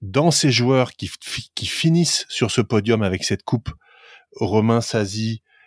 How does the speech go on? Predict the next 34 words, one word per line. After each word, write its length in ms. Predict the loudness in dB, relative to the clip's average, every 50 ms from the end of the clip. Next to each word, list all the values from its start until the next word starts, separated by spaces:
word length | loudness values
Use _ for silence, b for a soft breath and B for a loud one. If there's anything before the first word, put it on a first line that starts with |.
| b b b -4
euh, 160 | -2 0 0
Levani 420 | 2 2 2 2 2 4 4 4 4
Botia, 400 | 4 2 0 0 2 0 0 2
qui 120 | 2 0
étaient 160 | 2 2 2
des 120 | 2 2 2
joueurs 320 | 2 2 2 2 0 -2
qui 160 | -4 -4 -2
jouaient 280 | 0 2 2 2 0 0 0
en 100 | 0 0
Pro 300 | 2 0 0 2 2 2
D 160 | 2 0 0
deux. 180 | 0 -2 -4 -4 _ _ _ _ _ _ _ _ _ _ _ _ _ _ _ b b b b b b b
Ils 100 | -2 0
sont 200 | 2 2 2 4
montés 320 | 4 4 2 2 2 2
avec 140 | 0 0 0
ce 140 | -2 -2 -2
club, 340 | -2 0 0 0 0 0 0
ils 120 | -2 -2
ont 60 | -2
gravi 460 | -2 -2 -2 0 0 2 2 2 2
les 180 | 2 2 2 2
échelons, 420 | 2 0 0 -2 -4 -4 -4 -6 -8 _ _ _ B B B B B B B B B B B B
ils 360 | -2 0 2 2 2 2 2
ont 120 | 0 0
construit 720 | -2 -2 0 0 0 0 -2 -4 -2 0 0 0 0 -4 _ -2
un 160 | 0 0 2
groupe 480 | 0 0 -2 0 0 0 0 -2 -4 -10 -12 -12 _ _ _
qui 180 | -8 -2 0 2
a 60 | 4
une 220 | 4 4 2 2
force 520 | -2 -2 -4 -2 0 0 -2 -2 -4 -8 -8 -8 _ -4
collective 800 | 0 0 2 2 2 0 -2 -4 0 0 0 2 0 -2 -6